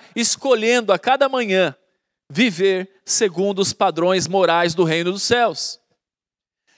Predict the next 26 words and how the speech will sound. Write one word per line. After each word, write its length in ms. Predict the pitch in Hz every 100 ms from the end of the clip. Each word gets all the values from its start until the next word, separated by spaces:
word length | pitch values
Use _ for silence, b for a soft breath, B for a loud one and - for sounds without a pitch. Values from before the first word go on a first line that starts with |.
| b b
Agora, 420 | - 240 320 349 311
se 240 | - 302
eu 180 | 320 349
começar 680 | 330 320 262 - 285 294
a 260 | 277 269 233
concentrar 1000 | - 285 320 - 294 247 214 233 247 269
no 80 | 262
perigo, 580 | 277 254 262 220 127 - _ _ _ _ _ _ _ _ _ _ _
focando 500 | - 233 - 254 247
nas 240 | 240 220
adversidades 1400 | 247 214 240 247 - 214 160 220 262 254 165 160 156 -
que 160 | -
vêm 300 | 185 185 339
até 240 | 285 233 220
mim, 280 | 196 151 - _ _ _ _ _ _ _ _ _
em 140 | 175 185
vez 260 | 185 226
de 80 | 185
olhar 260 | 214 196 214
para 140 | 208
aquele 320 | 175 196 220
que 100 | 214
está 220 | 196 - 220
na 100 | 226
frente, 640 | 196 180 170 - - - _ _ _ _ _ _ -
certamente 1120 | - 233 240 254 233 185 175 185 - - -